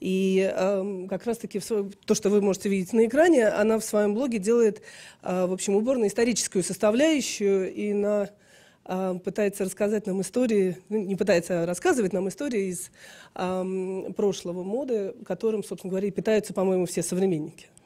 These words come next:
Поправь меня, если это не так. Ам, ну и, помимо всего прочего, большая поклонница, по-моему, винтажной, э, э, винтажной одежды и украшений и творчества Миучи Прады, да, тоже и является отражением.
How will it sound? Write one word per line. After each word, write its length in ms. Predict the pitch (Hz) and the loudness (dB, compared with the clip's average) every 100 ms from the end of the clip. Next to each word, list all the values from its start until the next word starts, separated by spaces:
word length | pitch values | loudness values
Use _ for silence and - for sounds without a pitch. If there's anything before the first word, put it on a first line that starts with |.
| _ _ _ - | _ _ _ -6
Поправь 300 | 170 156 180 | -2 -2 -4
меня, 120 | 160 | -12
если 180 | - 160 | -14 -12
это 100 | 190 | -10
не 120 | 190 | -6
так. 240 | 285 294 - - - - - - - | -6 -8 -14 -18 -18 -18 -20 -20 -12
Ам, 600 | 196 202 - 202 202 180 _ _ _ _ _ _ - | -8 -4 -4 -4 -6 -10 _ _ _ _ _ _ -8
ну 180 | 220 285 | -6 -6
и, 280 | - 220 208 | -6 -6 -6
помимо 380 | 214 240 247 | -2 2 2
всего 160 | - 196 | 2 -2
прочего, 440 | 254 320 247 220 | 0 0 2 2
большая 520 | 190 196 196 - 240 220 | 2 2 2 0 0 2
поклонница, 460 | 202 220 226 214 | 0 4 2 2
по-моему, 280 | 185 190 202 | -2 0 0
винтажной, 680 | 180 202 202 175 190 185 185 | 0 0 2 0 -2 -2 -2
э, 440 | 180 190 190 180 180 _ - - - | -4 -2 -2 -4 -8 _ -20 -14 -6
э, 240 | 185 190 | -2 -2
винтажной 480 | 196 202 196 185 190 | -4 -2 -2 0 0
одежды 320 | 196 185 180 | -2 -4 -4
и 40 | |
украшений 680 | 170 202 202 349 320 196 190 | -2 -2 0 2 2 2 0
и 40 | 214 | -2
творчества 380 | 220 240 - 220 | -2 -2 0 2
Миучи 340 | 214 208 190 | 2 2 -2
Прады, 380 | 175 165 156 - _ _ | -2 -2 -2 -10 _ _
да, 140 | 190 220 _ _ _ _ - | -18 -18 _ _ _ _ -12
тоже 280 | 190 190 185 | -10 -8 -10
и 220 | 196 - - 220 | -12 -16 -18 -16
является 440 | 196 196 185 - | -10 -8 -10 -10
отражением. 500 | 196 190 185 160 | -8 -8 -8 -12